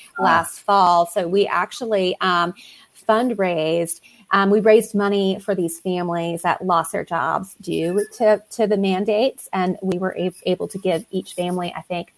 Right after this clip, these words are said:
Speaker 2: over a thousand dollars each, which was just, like, s-,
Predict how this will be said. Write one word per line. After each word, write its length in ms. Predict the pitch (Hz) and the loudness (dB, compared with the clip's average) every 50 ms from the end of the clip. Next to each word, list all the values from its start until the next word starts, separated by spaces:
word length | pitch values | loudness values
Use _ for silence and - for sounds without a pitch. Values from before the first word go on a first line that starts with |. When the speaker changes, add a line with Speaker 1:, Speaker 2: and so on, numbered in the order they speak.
| _ _ _ _ _ _ _ | _ _ _ _ _ _ _
Speaker 2:
over 240 | - 196 190 202 190 | 0 2 2 2 0
a 60 | 185 | 0
thousand 380 | 180 - 175 151 160 165 165 175 | 0 0 2 2 2 2 0 -2
dollars 480 | 175 160 160 165 170 170 175 165 - - _ _ _ _ _ - | -2 0 0 0 0 0 -2 -2 -6 -12 _ _ _ _ _ 0
each, 380 | 175 160 160 165 - - - - | 2 2 2 2 0 -4 -6 0
which 240 | - 208 202 - - | 2 2 2 2 2
was 140 | 202 185 185 | 0 0 2
just, 180 | - 170 - - | 2 0 0 0
like, 140 | 147 160 | 0 -2
s-, 340 | 175 - - - - - - | -2 -4 -6 -4 -2 -2 -2